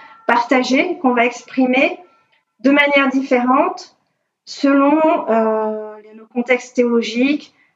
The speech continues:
les traditions spirituelles. On voit bien aussi qu'un dominicain,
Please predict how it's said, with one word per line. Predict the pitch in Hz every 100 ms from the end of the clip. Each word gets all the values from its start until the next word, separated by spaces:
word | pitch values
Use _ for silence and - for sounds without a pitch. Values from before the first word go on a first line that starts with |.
| -
les | 220
traditions | - 247 262 269 285
spirituelles. | 285 - 285 294 349 320
On | 240
voit | 233
bien | 226 240 247 247
aussi | 220 - 285
qu'un | - 233
dominicain, | 214 233 262 262 262